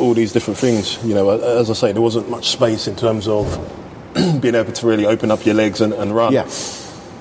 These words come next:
Speaker 1: But, you know, that wasn't what football was about for us. It was about, uh, the ball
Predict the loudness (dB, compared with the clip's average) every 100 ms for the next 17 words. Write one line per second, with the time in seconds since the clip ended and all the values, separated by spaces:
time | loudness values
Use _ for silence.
0 | -18 -2 0 0 0 0 2 0 -2 0
1 | 2 0 -4 -6 0 0 2 2 2 0
2 | -6 -4 0 2 2 2 0 -2 -2 -2
3 | -2 0 0 0 -2 -8 -18 -20 -20 -20
4 | -12 -4 -2 -2 -4 -8 -4 -2 0 0